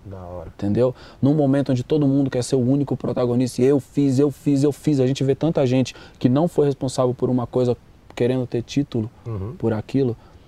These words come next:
Speaker 2: Assistir aquela parada é, de certa forma, uma maneira de educar as pessoas também, tipo, valorizem a gratidão.
Speaker 1: Da hora, da hora. Me diz uma coisa, é, conceitualmente sobre as líricas, né, né, sobre, sobre as letras, é,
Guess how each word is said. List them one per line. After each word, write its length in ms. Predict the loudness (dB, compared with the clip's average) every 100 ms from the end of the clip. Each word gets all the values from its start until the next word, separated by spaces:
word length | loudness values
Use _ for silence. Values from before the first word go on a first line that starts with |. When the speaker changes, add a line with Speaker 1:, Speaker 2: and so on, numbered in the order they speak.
| -10
Speaker 2:
Assistir 460 | -6 -2 -2 0 -2
aquela 240 | 0 -2
parada 420 | 0 0 0 0
é, 40 | 0
de 120 | -2 -4
certa 260 | -4 -4 -4
forma, 300 | -4 -4 -2
uma 220 | -4 -4
maneira 360 | -4 -4 -2 -2
de 120 | 0
educar 300 | -2 -2 -4
as 80 | -4
pessoas 360 | -6 -6 -6 -6
também, 320 | -6 -4 -4
tipo, 260 | -4 -4
valorizem 520 | -4 -2 0 0 0 -4
a 60 |
gratidão. 500 | -4 -6 -6 -6 -6 -10 -16 -12
Speaker 1:
Da 120 | -8
hora, 260 | -8 -10 -10
da 100 | -8
hora. 220 | -8 -10 -16 -20 -20 -8
Me 120 | -4
diz 120 | -2
uma 120 | -2
coisa, 380 | 0 2 4 2
é, 600 | 0 2 4 4 4 2 -2
conceitualmente 840 | -4 0 0 2 2 2 0 -2
sobre 280 | -2 0 4
as 100 | 2
líricas, 640 | 4 2 2 0 -4 -12 -8
né, 140 | -6
né, 160 | -4 -2
sobre, 200 | -2 0
sobre 200 | 2 2
as 80 | 4
letras, 600 | 2 2 -2 -12 -14 -16 -6
é, 840 | 0 2 2 0 -2 -2 -4 -6